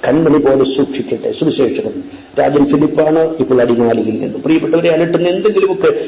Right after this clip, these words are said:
വിഷയങ്ങളുണ്ടെങ്കിൽ അറിയിക്കണം. നമുക്ക് ഒരുമിച്ച് പ്രാർത്ഥിക്കാം. നല്ല കർത്താവ് മറുപടി നൽകി തീർച്ചയായും നിങ്ങളെ അനുഗ്രഹിക്കും.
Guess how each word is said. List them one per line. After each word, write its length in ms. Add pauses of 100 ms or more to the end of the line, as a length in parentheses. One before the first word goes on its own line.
വിഷയങ്ങളുണ്ടെങ്കിൽ 880
അറിയിക്കണം. 420
നമുക്ക് 420
ഒരുമിച്ച് 360 (100)
പ്രാർത്ഥിക്കാം. 600
നല്ല 260
കർത്താവ് 520 (320)
മറുപടി 420
നൽകി 280
തീർച്ചയായും 920
നിങ്ങളെ 220
അനുഗ്രഹിക്കും. 560